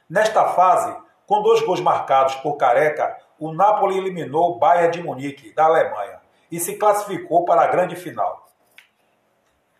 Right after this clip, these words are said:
A Copa da uefa de mil novecentos e oitenta e oito, oitenta e nove foi decidida entre Napoli e Stuttgart, da Alemanha.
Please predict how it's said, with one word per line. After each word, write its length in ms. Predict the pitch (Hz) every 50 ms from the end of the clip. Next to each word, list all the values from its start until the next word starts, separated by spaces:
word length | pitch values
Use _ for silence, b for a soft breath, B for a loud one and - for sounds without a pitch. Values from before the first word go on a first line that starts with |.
| _ _ _ _ _ _ _ _ _ _ _ _ _ _ _ _ _ _ _ _ b b b b b b b b b b
A 120 | - 190 190
Copa 340 | 190 226 247 247 240 220 220
da 140 | 214 196
uefa 360 | 165 147 143 143 143 - 147 135
de 120 | 147 151
mil 120 | 160 175
novecentos 520 | 180 180 170 165 139 - - - 139 131 123
e 40 | 131
oitenta 360 | 123 - 151 147 147 - 131
e 60 | 117
oito, 300 | 110 113 113 113 - 143
oitenta 380 | 131 127 - 156 156 151 147 127
e 80 | 110
nove 360 | 120 131 147 147 - - - - B B B B B B
foi 180 | - 185 180
decidida 640 | 185 220 220 220 226 190 151 - 165 180 160 170 170
entre 280 | 170 170 170 165 160 143
Napoli 560 | 127 131 151 175 180 180 170 165 160 160 165
e 40 | 165
Stuttgart, 580 | - - - 196 208 185 175 151 131 139 139
da 180 | 143 143 151 160
Alemanha. 540 | 165 160 143 120 113 110 104 101 - -